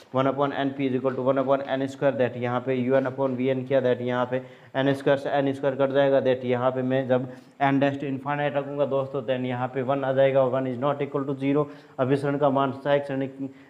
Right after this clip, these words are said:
वीएन पर निर्भर करेगा, that Vn is equal to one upon n square is equal to one upon n p, और पी की जो value two आई है is greater than to one, then अभी सारी श्रेणी होगी। अब यहाँ पे next example है हमारे पास दोस्तों third, और third example करने की कोशिश करेंगे और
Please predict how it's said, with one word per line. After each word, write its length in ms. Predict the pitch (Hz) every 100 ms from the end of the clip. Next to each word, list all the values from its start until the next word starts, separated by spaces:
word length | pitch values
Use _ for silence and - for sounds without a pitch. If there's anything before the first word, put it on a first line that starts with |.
| -
वीएन 260 | 123 139 147
पर 100 | 143
निर्भर 280 | 143 143 147
करेगा, 360 | 143 135 139 139
that 180 | 127 123
Vn 420 | 123 131 139 135
is 60 | 127
equal 120 | 135
to 80 | 131
one 160 | 135
upon 220 | 135 139
n 200 | 139 139 139
square 180 | 143
is 60 | 131
equal 140 | 131
to 60 | 127
one 160 | 131 135
upon 220 | 135 139
n 180 | 139 139
p, 140 | 151 151 - - -
और 120 | 131 127
पी 120 | 147
की 120 | 147
जो 140 | 143 143
value 220 | 135 139
two 220 | 139 147
आई 140 | 143
है 140 | 143 151
is 180 | 147 117
greater 220 | 123 131
than 200 | 139 139
to 120 | 143
one, 180 | 139 135
then 160 | 123 120
अभी 200 | 117 117
सारी 300 | - 127 139
श्रेणी 360 | 139 120 120
होगी। 360 | 123 110 110 107 - - - -
अब 120 | 143
यहाँ 180 | 143 143
पे 100 | 147
next 440 | 147 147 - -
example 440 | 139 123 143 143 143
है 60 |
हमारे 220 | 135 139
पास 240 | 135 139 135
दोस्तों 480 | 127 139 139 151 156 - - _ _ _ _ _ _ _ _
third, 220 | 151 131 104 95 -
और 140 | 117 -
third 120 | 147
example 420 | 139 135 143 143
करने 240 | 139 135 139
की 140 | 139
कोशिश 340 | 131 139 151 139
करेंगे 380 | 139 135 139
और 140 | 135